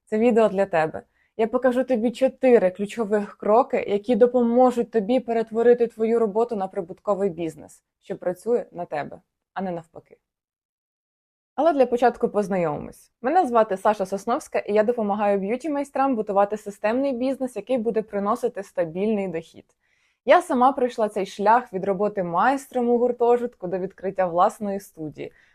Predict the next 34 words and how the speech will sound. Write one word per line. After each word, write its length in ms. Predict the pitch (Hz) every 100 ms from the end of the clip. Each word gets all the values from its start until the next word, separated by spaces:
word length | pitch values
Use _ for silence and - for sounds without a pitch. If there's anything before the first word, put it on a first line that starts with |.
| -
А 60 |
тепер 320 | 208 240 370 254
ділюся 340 | 233 262 269
цим 180 | - 202
досвідом 480 | 214 - 226 196 185
із 160 | 208
тобою, 420 | - 180 160 160 160 _ _
щоб 200 | - 208
ти 140 | - 247
уникла 440 | 247 208 214 196
тих 240 | 185 240 -
помилок, 440 | 254 233 220 220
які 240 | - 185 185
колись 400 | 165 160 220 -
наробила 480 | 151 156 165 170 156
я. 240 | 147 - _ _ _ _ _ _ _ _ _ _ _ _ _ -
А 80 | 254
щоб 240 | 254 262
ця 120 | -
інформація 760 | 285 277 262 247 262 269 - 202
принесла 460 | 226 214 247 247
тобі 300 | 226 208 220
реальну 440 | 214 214 220 220 202
користь, 640 | - 208 269 247 - _ _ -
я 140 | 196
підготувала 640 | 247 240 214 196 190 240
для 160 | 208 190
тебе 300 | 190 180 175
маленький 420 | 175 180 247 269
подаруночок, 840 | 220 202 185 185 233 269 226 - _ _ -
про 140 | 185
який 460 | 170 170 233 269 - _ _ -
трошки 320 | 208 208 208
пізніше. 500 | 208 170 147 165 -